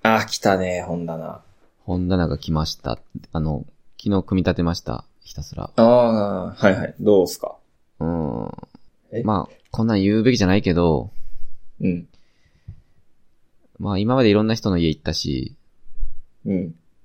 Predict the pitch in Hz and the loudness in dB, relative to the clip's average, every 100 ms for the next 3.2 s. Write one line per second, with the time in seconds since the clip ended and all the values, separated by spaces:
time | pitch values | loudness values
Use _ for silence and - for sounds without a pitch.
0 | _ - 92 104 95 95 - 82 76 90 | _ -4 -2 0 -2 -2 -2 -2 -2 -2
1 | 87 87 76 - 65 71 80 - 69 - | -2 -2 -4 -6 -8 -6 -8 -6 -6 -6
2 | - 60 58 - _ - - - - - | -8 -8 -8 -14 _ -20 -20 -14 -12 -12
3 | 147 131 | -12 -14